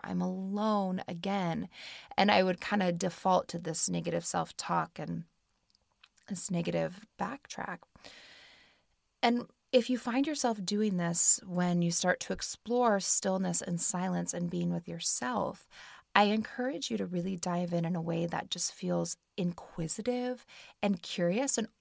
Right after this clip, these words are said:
almost scientific. And this idea of being observer or taking it from, like, a scientific approach has really helped me personally to not be so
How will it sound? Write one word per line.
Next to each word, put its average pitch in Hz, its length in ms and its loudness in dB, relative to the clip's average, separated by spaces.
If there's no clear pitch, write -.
almost 349 500 0
scientific. - 1160 -4
And 240 280 6
this 277 160 2
idea 202 540 2
of 170 580 2
being 208 200 2
observer 170 800 -4
or 175 640 6
taking 254 340 2
it - 100 2
from, 208 160 0
like, 180 180 0
a 185 60 -2
scientific 175 600 -2
approach - 800 -4
has 202 220 2
really 226 300 2
helped - 360 0
me 170 340 2
personally 208 800 -2
to 196 140 -2
not 175 340 2
be 185 120 -6
so 170 300 0